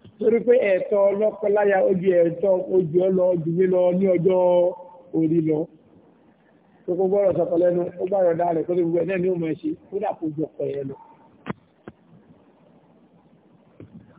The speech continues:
Ah, ọkọ Ànábì ti di Abu Talib, òun ló wá lọ bá Ànábì tọrọ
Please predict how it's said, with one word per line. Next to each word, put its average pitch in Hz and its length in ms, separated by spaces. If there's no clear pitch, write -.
Ah, 156 640
ọkọ 226 320
Ànábì 202 320
ti 190 120
di 185 80
Abu 175 240
Talib, 208 420
òun 165 220
ló 180 140
wá 185 200
lọ 175 180
bá 170 160
Ànábì 175 320
tọrọ 151 420